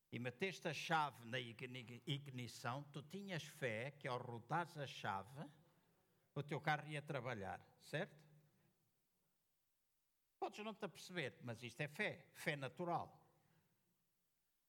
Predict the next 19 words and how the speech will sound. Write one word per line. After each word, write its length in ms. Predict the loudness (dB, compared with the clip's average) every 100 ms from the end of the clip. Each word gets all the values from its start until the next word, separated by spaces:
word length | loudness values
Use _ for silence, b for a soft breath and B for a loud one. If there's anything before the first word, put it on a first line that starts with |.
| _ _ _
Quando 300 | 2 4 0
tu 480 | -4 2 4 4 0 -4 -18 -14
metes 640 | 0 4 4 2 -8 -8 -10 -14 -10 -6 -6 -8
roupa 500 | 0 6 6 4 -2
dentro 320 | 0 0 -2 2
da 120 | 2
máquina 520 | 6 4 4 0 -2
de 140 | 0
lavar, 680 | 0 0 2 2 4 2 -2 -10 -20 b b b b -6
metes 480 | 2 4 4 -4 -6
o 80 | -4
detergente, 840 | -6 -2 -4 -2 -2 -2 -2 -4
metes 440 | 2 2 2 -6 -2
o 60 |
amaciador 880 | 0 2 0 -2 -4 -2 0 2 2
e 120 | -2
ligas 500 | 0 2 2 0 -2
o 100 | -4
botão, 640 | -2 -2 -2 0 2 2